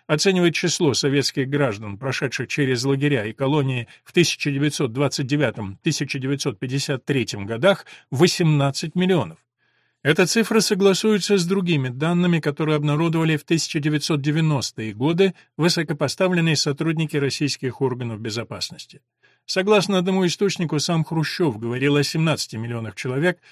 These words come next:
прошедших через лагеря принудительного труда в тысяча девятьсот тридцать седьмом, тысяча девятьсот пятьдесят третьем годах. Но,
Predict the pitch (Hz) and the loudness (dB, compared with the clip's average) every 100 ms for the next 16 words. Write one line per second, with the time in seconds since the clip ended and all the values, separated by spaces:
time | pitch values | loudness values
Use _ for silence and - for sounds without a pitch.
0 | _ - 151 143 170 147 151 - 165 143 | _ -2 0 2 0 -2 -4 -2 0 0
1 | 135 139 139 151 156 151 151 143 135 147 | 0 0 2 0 -2 0 2 2 0 -2
2 | 123 123 113 120 113 139 180 - _ _ | -4 -6 -8 -10 -8 -4 -4 -6 _ _
3 | - 170 - - 147 147 139 160 139 147 | 2 2 0 -6 -2 -2 0 -2 -2 -2
4 | 131 - 135 139 127 170 180 - _ - | -4 -4 -4 -4 0 2 0 -2 _ -2
5 | 160 160 151 135 131 - 139 - 123 - | 0 -2 -4 -2 -2 -2 -4 -6 -6 -6
6 | 123 - 123 120 120 113 101 80 - _ | -6 -6 -8 -6 -8 -8 -8 -12 -20 _
7 | _ _ _ - - - 175 233 | _ _ _ -20 -16 0 2 4